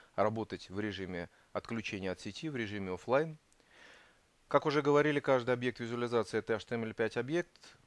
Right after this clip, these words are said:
поэтому с использованием JavaScript A P I интерфейсов веб-разработчики имеют возможность создания своих собственных кастомизированных объектов с тем функционалом, который им требуется.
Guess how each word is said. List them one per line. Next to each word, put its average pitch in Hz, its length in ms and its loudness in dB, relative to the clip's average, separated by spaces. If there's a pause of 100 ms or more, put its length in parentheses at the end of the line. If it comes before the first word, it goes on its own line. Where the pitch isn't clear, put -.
поэтому 113 720 0
с - 100 -14
использованием 113 640 -4
JavaScript 113 580 -2
A 107 40 -6
P 117 120 -2
I 110 120 6
интерфейсов 113 600 -6
веб-разработчики 113 800 -4
имеют 110 260 -6
возможность 101 520 -6
создания 101 340 -4
своих 95 220 -8
собственных - 380 -12
кастомизированных 98 760 -6
объектов 104 400 -8
с - 20 -20
тем 98 140 -10
функционалом, 98 540 -6
который 98 320 -6
им 101 40 -8
требуется. 147 640 -8